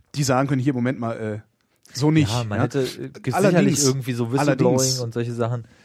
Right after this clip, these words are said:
Speaker 1: überlege ich mir gerade, also ich, die ganze Zeit, wo du, wo du erzählst, versuche ich das zu übertragen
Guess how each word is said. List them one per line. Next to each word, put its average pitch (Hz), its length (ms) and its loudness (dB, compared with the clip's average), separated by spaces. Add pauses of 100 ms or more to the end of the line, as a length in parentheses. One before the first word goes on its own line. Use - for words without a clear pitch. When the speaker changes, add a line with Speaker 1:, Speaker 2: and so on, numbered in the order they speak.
(140)
Speaker 1:
überlege 160 400 2
ich 170 140 -4
mir 175 80 0
gerade, 151 140 -2
also 135 160 -2
ich, 131 120 -4
die 143 200 -6
ganze 151 220 -2
Zeit, 156 180 -2
wo 156 40 -8
du, 143 160 0
wo 127 120 -8
du 139 80 -2
erzählst, 123 420 -2
versuche 139 300 -2
ich - 40 -4
das 135 140 -2
zu - 100 -4
übertragen 123 480 -2